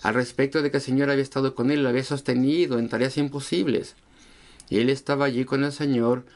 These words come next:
cuarenta días y cuarenta noches. No comió pan, ni bebió agua. Y yo no sé al respecto de comer agua.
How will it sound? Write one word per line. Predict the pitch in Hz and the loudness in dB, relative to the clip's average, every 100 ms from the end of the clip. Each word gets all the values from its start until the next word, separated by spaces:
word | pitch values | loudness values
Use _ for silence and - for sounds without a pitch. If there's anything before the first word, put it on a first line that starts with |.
| - - | -20 -4
cuarenta | 107 117 135 160 | 0 2 0 0
días | 147 127 131 143 | 2 2 0 -2
y | |
cuarenta | 139 110 113 127 | 0 0 0 0
noches. | 143 185 185 - - _ - - - - - - - - - - - - | 0 0 -4 -8 -10 _ -20 -20 -20 -20 -20 -20 -20 -20 -18 -18 -18 -4
No | 113 135 | 0 0
comió | 139 156 156 143 | 0 0 0 0
pan, | 117 113 120 123 - - - - - | -2 0 -2 -4 -12 -20 -20 -20 -4
ni | 110 113 | -2 2
bebió | 120 120 131 147 | 2 2 0 2
agua. | 135 104 92 - - _ - - - - - - - - - - - - - - - | 0 -2 -8 -12 -20 _ -20 -20 -20 -20 -20 -20 -20 -20 -20 -20 -20 -20 -20 -18 -6
Y | 107 | 0
yo | 117 135 | 0 0
no | 156 | -2
sé | 147 135 120 127 143 | -4 -2 0 0 -2
al | 117 | -2
respecto | 113 110 123 117 123 | -2 -2 -4 -2 0
de | 113 110 104 | 2 2 0
comer | 110 110 | -2 -4
agua. | 104 101 131 | -2 -4 -8